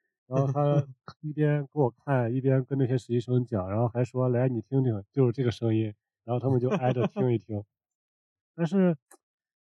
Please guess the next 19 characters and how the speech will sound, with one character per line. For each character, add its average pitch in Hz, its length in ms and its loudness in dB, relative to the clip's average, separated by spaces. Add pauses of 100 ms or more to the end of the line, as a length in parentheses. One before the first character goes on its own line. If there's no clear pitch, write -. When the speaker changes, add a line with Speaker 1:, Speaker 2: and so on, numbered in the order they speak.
Speaker 1:
也 127 240 0
没 123 180 0
啥， 98 300 -4
就 123 100 -4
是 156 60 4
我 151 100 2
后 - 160 -4
来 165 120 0
就 190 120 0
觉 123 160 -2
得， 135 240 2 (220)
哎， 113 120 -4
其 135 120 -8
实 160 120 4
你 165 140 2
走 113 200 -2
了 104 120 2
之 - 120 -4
后， 113 320 2